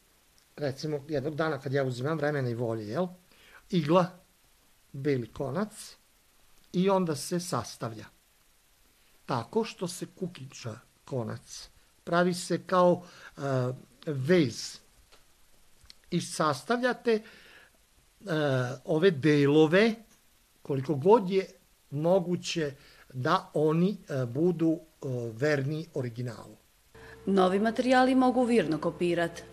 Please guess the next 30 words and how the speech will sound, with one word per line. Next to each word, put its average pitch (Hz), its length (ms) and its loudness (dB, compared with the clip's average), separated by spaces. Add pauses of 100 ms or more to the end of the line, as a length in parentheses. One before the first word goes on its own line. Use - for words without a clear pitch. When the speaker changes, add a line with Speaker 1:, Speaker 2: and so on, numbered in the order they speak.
Speaker 2:
al 170 260 0 (100)
vaki 170 360 -4
materijala 180 600 2
ko 180 160 -4
kumaša 180 440 0
il 156 100 -4
svila 220 400 2
više 247 320 0
nema. 143 420 -2 (260)
I 196 140 4
ako 190 260 0
ne 185 200 4
spasimo 160 540 0
ono 165 300 0
što - 160 -2
imamo, 170 480 0
prosto 190 400 -2
će 170 320 -2
jednog 165 380 -2
momenta 156 460 -2
nestat, 147 540 -4 (240)
ističe 160 420 -4
Dragan. 156 460 0 (360)
Bezbroj 170 420 0
lipi 165 300 -2
unikata 180 520 0
mu 190 120 2
prošlo 175 460 -2
kroz 202 340 0
ruke, 202 340 -2